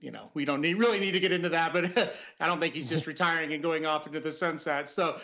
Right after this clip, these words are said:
Speaker 1: listen, I think Virginia Tech's a better team. You kinda talk about it. It's one of those teams every year, man, when they get into this tournament, obviously last year was great. I think they'll play really well here. I really like the six and a half.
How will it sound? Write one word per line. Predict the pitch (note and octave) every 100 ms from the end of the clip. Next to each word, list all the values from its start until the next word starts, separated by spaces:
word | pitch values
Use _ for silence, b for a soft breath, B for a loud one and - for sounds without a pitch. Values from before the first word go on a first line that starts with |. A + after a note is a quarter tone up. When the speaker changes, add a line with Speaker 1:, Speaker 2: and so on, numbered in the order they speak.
| B
Speaker 1:
listen, | - F3+ E3+
I | C#3+
think | D#3+ E3+
Virginia | D#3 E3+
Tech's | E3 E3+ D#3
a |
better | C#3 D#3+ D#3
team. | - D#3
You | F#3+
kinda | A#3 G3+
talk | G#3+ G#3+
about | G#3 D#3
it. |
It's | C#3+
one | G#3
of | B3
those | G3+
teams | - A#3 G3
every | F#3 F#3+ G#3
year, | F3 G3 F3+ D#3+ D3+ B B B
man, | E3+ F3
when | D#3+
they | E3
get | F#3 G3+
into | G3+ F3+
this | F3 F3
tournament, | - F#3 F3 E3+
obviously | D#3+ E3 - D#3
last | D#3 E3 -
year | E3+
was | D3+
great. | B2+ D3 D#3+ D#3+ D#3+ B B -
I | C#3+
think | D#3+ E3+ -
they'll | C#3+
play | D#3+ D3+
really | D3 C#3
well | C3+ C#3
here. | C3+ C#3 C3+
I |
really | C3+ D3 C#3
like | C#3 C3+
the |
six | C3+ D#3 C3
and | C#3
a | C3
half. | C3 C3+ C3